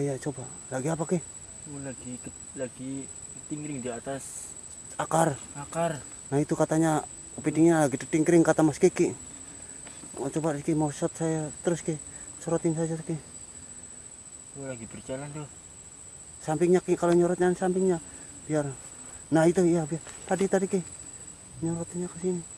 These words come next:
Speaker 1: Jangan di kepitingnya, Ki. Nah, itu, bosku. Kita shot saja. Ya, itu lebih jelas.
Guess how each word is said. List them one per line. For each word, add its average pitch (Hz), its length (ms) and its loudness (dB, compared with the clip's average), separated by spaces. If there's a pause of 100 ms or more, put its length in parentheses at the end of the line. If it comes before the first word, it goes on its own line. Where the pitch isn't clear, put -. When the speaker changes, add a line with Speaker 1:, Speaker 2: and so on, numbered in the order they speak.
(1200)
Speaker 1:
Jangan 143 160 -4
di 143 80 -4
kepitingnya, 190 480 0
Ki. 185 160 -2 (2500)
Nah, 123 400 -4
itu, 143 160 -6 (160)
bosku. 139 320 -4 (560)
Kita - 160 -10
shot 160 240 -2
saja. 160 240 -2 (960)
Ya, 131 160 -6
itu 127 160 -12
lebih 117 240 -6
jelas. 147 400 -6